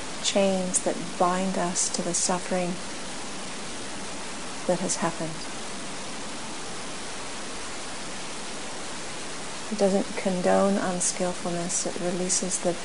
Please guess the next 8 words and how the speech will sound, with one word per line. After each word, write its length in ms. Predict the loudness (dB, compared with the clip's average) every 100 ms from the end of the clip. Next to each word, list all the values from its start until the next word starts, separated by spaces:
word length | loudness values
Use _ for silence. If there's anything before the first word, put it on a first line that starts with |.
| -6 -6 -4
prison 540 | 2 10 10 10 4 0 -4 -6 -6 -6 -6 -6 -6 -6 0
that 160 | 4 4
we 180 | 4 2 0 -4 0
place 300 | 6 8 8
ourselves 600 | 4 2 4 4 2 0
on 220 | -2 -2 -2 -4 -6 -6 -6 -6 -6 -6 -6 -6 -6 -6 -4 -4 -4 -4 -6 -6 -6 -6 -4 -4 -4 -6 -4 4
by 140 | 6
being 440 | 6 6 4 2